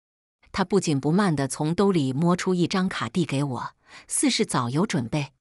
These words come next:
“密码？”我接过，询问。“六个零。”这么想要钱，怎么那天开口的时候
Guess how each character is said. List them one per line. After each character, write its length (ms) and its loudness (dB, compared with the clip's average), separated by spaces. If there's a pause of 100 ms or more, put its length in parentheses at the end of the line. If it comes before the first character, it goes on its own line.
(500)
“密 220 8
码？” 320 0 (640)
我 120 0
接 220 4
过， 320 -2 (220)
询 280 0
问。 220 0 (640)
“六 220 6
个 100 -2
零。” 320 -2 (720)
这 120 2
么 80 4
想 220 0
要 140 0
钱， 400 -6 (320)
怎 120 4
么 100 2
那 120 4
天 240 0
开 240 -2
口 180 -4
的 120 -4
时 160 -4
候 260 -2